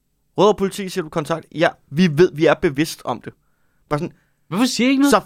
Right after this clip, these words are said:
Speaker 1: fix det dog." Så var jeg inde og finde ud af, fordi jeg, jeg tænkte lige sådan, København plejer at være sådan ret gode til at tweet ud sådan noget. Vi er opmærksomme
Speaker 2: Ja.
Speaker 1: på det her. Vestegns Politi havde tweetet, at der er,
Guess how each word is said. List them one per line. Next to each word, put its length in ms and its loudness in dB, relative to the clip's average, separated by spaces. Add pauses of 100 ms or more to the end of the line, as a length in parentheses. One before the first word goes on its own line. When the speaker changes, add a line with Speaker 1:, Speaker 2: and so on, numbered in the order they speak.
(140)
Speaker 1:
fix 260 0
det 200 -4
dog." 220 0 (240)
Så 80 -2
var 80 4
jeg 100 -2
inde 100 -4
og 60 -6
finde 220 -2
ud 60 0
af, 100 -2
fordi 160 -6
jeg, 100 -2
jeg 140 -2 (220)
tænkte 220 -8
lige 100 -8
sådan, 140 -10
København 400 -2
plejer 200 2
at 60 2
være 120 -2
sådan 140 -10
ret 120 -6
gode 220 -6
til 60 -10
at 40 -12
tweet 260 -2
ud 160 -4
sådan 120 -14
noget. 140 -8 (160)
Vi 120 -6
er 60 -4
opmærksomme 500 -4
Speaker 2:
Ja. 20 -12
Speaker 1:
på 80 -6
det 160 -4
her. 40 -20 (360)
Vestegns 340 0
Politi 240 -8
havde 180 2
tweetet, 360 -2
at 120 -4
der 80 -2
er, 160 0